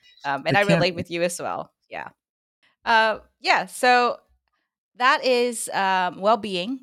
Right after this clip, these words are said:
Speaker 1: and you've addressed one of the <laughs> massive misconceptions when it comes to well-being, and I totally agree with you. How about the definition of self-compassion? Because that's what we really want to talk to you about today.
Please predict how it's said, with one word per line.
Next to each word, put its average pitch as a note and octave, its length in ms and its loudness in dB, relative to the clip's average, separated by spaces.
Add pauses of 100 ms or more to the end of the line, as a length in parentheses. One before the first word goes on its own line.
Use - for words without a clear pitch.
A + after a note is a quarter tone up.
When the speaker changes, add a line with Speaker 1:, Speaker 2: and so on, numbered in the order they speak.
(100)
Speaker 1:
and F3+ 460 0
you've F#3+ 420 -8 (200)
addressed F#3+ 560 0
one F3+ 140 2
of F3 80 0
the D#3+ 480 0
<laughs> - 60 -20
massive G3 720 2
misconceptions F#3 720 -2
when E3 120 0
it - 80 -4
comes E3+ 340 -2
to D#3+ 180 2
well-being, D3 680 2
and D3+ 400 2
I D3+ 100 -4
totally D#3+ 400 -6
agree F3+ 220 -4
with F#3 140 -6
you. D#3 160 -6 (380)
How F4 320 4
about F#3+ 640 2 (120)
the E3+ 80 -14
definition F3 800 -4
of D#3 280 -2
self-compassion? F#3+ 1000 -2
Because F3 260 -10
that's F#3+ 220 0
what F#3 80 -2
we F3 100 -8
really E3+ 220 -4
want E3 140 -6
to E3 60 -10
talk D#3+ 280 -6
to - 140 -10
you D#3+ 200 -8
about - 300 -8
today. D#3 280 -8